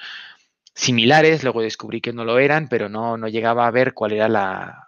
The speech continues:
la diferencia principal y, y, y más aún, cuál era mejor. Porque me acuerdo que cuando empecé a, cuando puse esta pregunta en, en Google para documentarme un poco sobre cómo responderla, vi que, que mucha gente lo que preguntaba era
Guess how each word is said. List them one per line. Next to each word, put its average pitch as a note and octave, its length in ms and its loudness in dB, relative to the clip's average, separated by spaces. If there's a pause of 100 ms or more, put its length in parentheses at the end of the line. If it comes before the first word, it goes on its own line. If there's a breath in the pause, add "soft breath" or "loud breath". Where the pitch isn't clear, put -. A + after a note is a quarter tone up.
(180)
la G#2 240 -10
diferencia G#2+ 520 -4
principal A#2 540 -2
y, A2+ 100 -2
y, G#2 500 -14
y - 120 -20
más C3+ 260 -4
aún, C3 320 4 (880 loud breath)
cuál D3+ 200 6
era E3 160 6
mejor. A#2 400 -2 (180)
Porque A#2 260 -6
me A2+ 100 -2
acuerdo B2+ 240 0
que D#3 80 0
cuando A#2+ 180 0
empecé B2+ 420 -2
a, C#3+ 120 0
cuando B2 360 -10
puse C#3 160 -8
esta C#3+ 160 -2
pregunta B2 600 -4
en, A#2 420 -8
en A#2+ 160 -10
Google B2+ 280 -4
para G#2 280 -2
documentarme A2+ 480 -4
un A#2+ 80 -6
poco A#2+ 520 -4
sobre A2+ 240 -6
cómo A#2+ 200 0
responderla, B2 560 2
vi A#2+ 140 -2
que, A#2+ 280 0
que G#2 260 -2
mucha A#2+ 260 -4
gente B2 220 0
lo B2+ 40 2
que A2+ 60 -4
preguntaba A2+ 460 0
era C#3 200 2